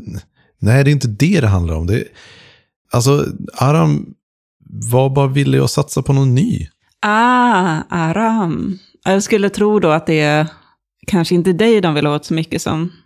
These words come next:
Speaker 2: arkitekterna.
Speaker 1: Min familj har ingenting med saken att göra.
Speaker 2: <laughs> Ni är bara grundare av de här städerna. Ja, det förklarar så mycket att Rani-familjen tog med dig.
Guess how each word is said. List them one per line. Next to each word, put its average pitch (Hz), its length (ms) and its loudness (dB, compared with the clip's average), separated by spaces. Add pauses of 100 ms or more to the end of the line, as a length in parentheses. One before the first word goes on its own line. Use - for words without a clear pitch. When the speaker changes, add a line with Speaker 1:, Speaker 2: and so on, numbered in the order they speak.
(500)
Speaker 2:
arkitekterna. 208 760 -4 (920)
Speaker 1:
Min 135 200 2
familj 175 300 2
har 117 40 4
ingenting 92 220 2
med 82 80 -2
saken 85 340 -4
att 82 60 -2
göra. 82 260 -4 (880)
Speaker 2:
<laughs> 185 280 -4
Ni 185 160 0
är 190 40 -2
bara 175 160 0
grundare 180 520 2
av 175 120 0
de 170 140 -2
här 156 80 -4
städerna. 185 560 -2 (880)
Ja, 196 200 0
det 202 120 -2
förklarar 202 500 0
så 196 640 0
mycket 170 600 -2 (240)
att 185 180 -4
Rani-familjen 175 1200 0
tog 165 160 -2
med 165 220 0
dig. 165 420 0